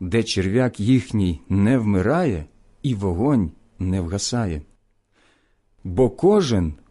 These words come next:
вогнем посолиться, жертва ж кожна сіллю посолиться. Сіль добра, та коли сіль не солона стане, чим її приправити?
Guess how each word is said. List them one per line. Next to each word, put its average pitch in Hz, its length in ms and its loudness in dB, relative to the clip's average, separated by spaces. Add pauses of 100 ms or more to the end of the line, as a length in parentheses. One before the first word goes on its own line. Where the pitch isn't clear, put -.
вогнем 135 760 2 (100)
посолиться, 98 800 -2 (520)
жертва 135 540 0
ж 107 140 -4
кожна 78 500 -2 (400)
сіллю 110 680 2 (100)
посолиться. 82 760 -4 (1160)
Сіль 226 560 0
добра, 127 640 2 (380)
та 117 100 2
коли 202 280 2
сіль 175 480 2
не 147 220 2
солона 151 540 2
стане, 85 540 -2 (400)
чим 190 420 4
її 113 300 2
приправити? 131 840 0